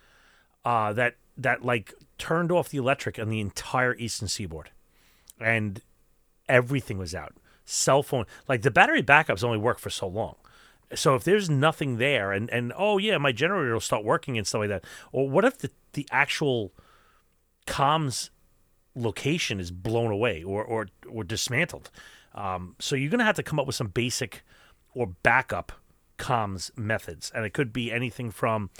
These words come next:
um, non-repeatered kind of thing.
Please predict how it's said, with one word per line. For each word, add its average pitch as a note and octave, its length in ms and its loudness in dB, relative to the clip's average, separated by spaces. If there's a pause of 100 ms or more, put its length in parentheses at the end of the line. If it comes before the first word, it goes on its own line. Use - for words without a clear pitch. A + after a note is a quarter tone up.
(440)
um, F#2+ 460 -4
non-repeatered C3 1040 2 (500)
kind D3 180 2
of B2+ 80 -4
thing. C#3+ 240 0